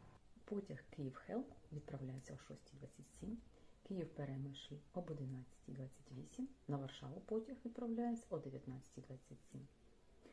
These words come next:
Щоб не ходити цілий день з валізою, ви можете її залишити в камері схову, яка знаходиться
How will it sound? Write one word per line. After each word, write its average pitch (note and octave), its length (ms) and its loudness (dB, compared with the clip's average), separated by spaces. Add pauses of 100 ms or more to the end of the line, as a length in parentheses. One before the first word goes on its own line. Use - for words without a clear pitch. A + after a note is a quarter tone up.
(140)
Щоб A3 220 8
не A#3 60 12
ходити D3+ 380 2
цілий C#3 300 -2
день C3 300 0
з - 40 0
валізою, G#3 380 4
ви A#3 60 10
можете E3 340 2
її D3 140 4
залишити C#3+ 500 -2
в - 80 -8
камері C3 320 -2
схову, - 460 -4
яка G3+ 240 2
знаходиться F#3 800 2